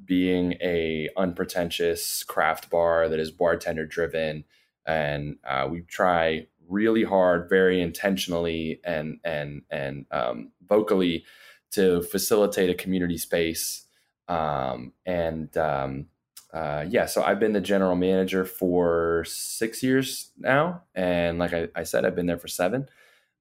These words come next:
Um, I, uh, was,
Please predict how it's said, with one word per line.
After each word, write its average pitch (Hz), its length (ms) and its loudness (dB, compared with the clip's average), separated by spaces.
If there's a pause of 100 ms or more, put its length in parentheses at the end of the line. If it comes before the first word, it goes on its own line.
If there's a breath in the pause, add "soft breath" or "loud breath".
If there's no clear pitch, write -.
(120)
Um, 80 840 2 (480)
I, 82 800 0 (120)
uh, 62 580 -2
was, 80 1000 0